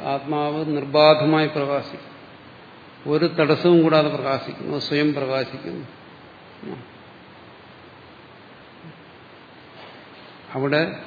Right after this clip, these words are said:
ആത്മാനുഭവം തന്നെ, അത് തന്നെ ആത്മാനുഭവം എന്ന് പറയും. പ്രതിബോധവിദിതം എന്ന് പറയുന്നത് അത് തന്നെയാണ്. ഈ ആത്മാനുഭവം എന്ന് പറയുന്നത്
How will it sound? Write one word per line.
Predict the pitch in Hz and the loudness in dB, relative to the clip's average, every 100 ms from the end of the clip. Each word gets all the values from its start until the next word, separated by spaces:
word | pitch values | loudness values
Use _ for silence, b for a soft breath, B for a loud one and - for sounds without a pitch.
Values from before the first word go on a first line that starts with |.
| - - - - - - - - - - | -18 -20 -20 -20 -20 -20 -20 -20 -14 -4
ആത്മാനുഭവം | 156 170 175 160 156 147 165 160 | -4 0 0 4 4 4 6 6
തന്നെ, | 151 143 | 4 2
അത് | 147 165 | 2 4
തന്നെ | 165 | 4
ആത്മാനുഭവം | 165 165 170 165 151 151 | 2 2 2 2 2 0
എന്ന് | 156 160 - | 0 -2 -4
പറയും. | 160 - - - - - - - - - - - - - - - - - - - | -10 -14 -20 -20 -20 -20 -20 -20 -20 -20 -20 -20 -20 -20 -20 -20 -20 -20 -18 -10
പ്രതിബോധവിദിതം | 139 147 147 151 151 151 147 147 165 | -2 0 4 4 4 0 0 0 2
എന്ന് | 156 156 | 2 2
പറയുന്നത് | 156 156 151 | 2 0 0
അത് | 147 | -4
തന്നെയാണ്. | 147 - - - - - - - - - | -6 -8 -10 -14 -18 -20 -20 -20 -20 -10
ഈ | 139 135 | -4 -4
ആത്മാനുഭവം | - 165 156 147 143 160 | -2 -2 0 0 0 2
എന്ന് | 160 | 2
പറയുന്നത് | 156 156 156 151 | 2 2 2 0